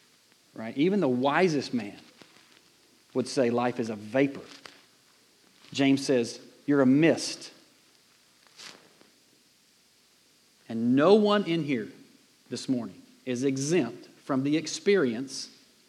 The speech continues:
of your plans not working out, right?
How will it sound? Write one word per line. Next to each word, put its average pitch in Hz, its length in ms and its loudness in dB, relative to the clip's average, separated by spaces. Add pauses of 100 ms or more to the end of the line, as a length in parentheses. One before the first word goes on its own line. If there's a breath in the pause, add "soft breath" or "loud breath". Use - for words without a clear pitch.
(460 soft breath)
of 127 200 0
your 151 180 4
plans 175 500 0
not 147 240 0
working 143 300 0
out, 127 200 -4 (260)
right? 135 240 -6